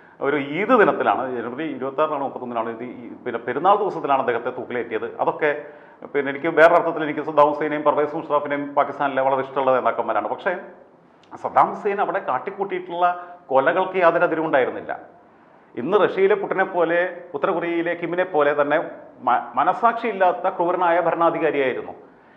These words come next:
ഈ കമ്മ്യൂണിസ്റ്റുകാർ അദ്ദേഹത്തിന് വേണ്ടി സംസാരിക്കുമ്പോൾ ആലോചിക്കേണ്ടത്, ലോകത്ത് കമ്മ്യൂണിസ്റ്റുകാരെ ഏറ്റവും അധികം കൊന്ന നേതാക്കന്മാരിൽ ഒരാൾ സദ്ദാം ഹുസൈനാണ്.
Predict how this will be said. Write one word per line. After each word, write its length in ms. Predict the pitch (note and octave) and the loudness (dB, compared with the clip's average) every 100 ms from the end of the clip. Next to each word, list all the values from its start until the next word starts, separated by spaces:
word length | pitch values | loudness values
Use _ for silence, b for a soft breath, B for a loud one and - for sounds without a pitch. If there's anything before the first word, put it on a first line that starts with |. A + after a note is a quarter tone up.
| b - | b -4
ഈ 100 | G#3+ | 2
കമ്മ്യൂണിസ്റ്റുകാർ 560 | G#3 F#3+ A#3+ A3 G3 F3+ | 4 2 -2 0 2 4
അദ്ദേഹത്തിന് 320 | E3 F3 F#3 F3 | 2 0 -2 -2
വേണ്ടി 120 | F3 E3+ | -2 -2
സംസാരിക്കുമ്പോൾ 480 | F3 E3 E3 E3 D3+ | 0 0 2 6 6
ആലോചിക്കേണ്ടത്, 480 | D#3+ E3 D#3 A2+ G#2+ - B B B G2 | 6 0 0 0 -2 -6 B B B 0
ലോകത്ത് 420 | A#2 D#3+ G3+ G#3+ G#3+ A3 - | 2 2 2 6 6 6 2
കമ്മ്യൂണിസ്റ്റുകാരെ 600 | C#3+ F3+ G3+ G#3+ G#3 G3+ | -2 -2 -2 4 4 6
ഏറ്റവും 180 | G3 G#3 | 4 2
അധികം 180 | G3+ G#3+ F3+ | 2 0 -2
കൊന്ന 240 | F3+ F#3+ G#3 G3+ E3+ | -2 2 2 2 2
നേതാക്കന്മാരിൽ 580 | F3+ F#3+ G3 G3 F#3+ F#3 | 4 2 2 2 2 4
ഒരാൾ 400 | F3+ G#3+ F#3+ F#3+ F#3 F#3 F3+ | 10 12 12 10 8 0 -4
സദ്ദാം 220 | F3 G3 G3 | 2 2 2
ഹുസൈനാണ്. 420 | G3 D#3 A2+ | -2 0 -2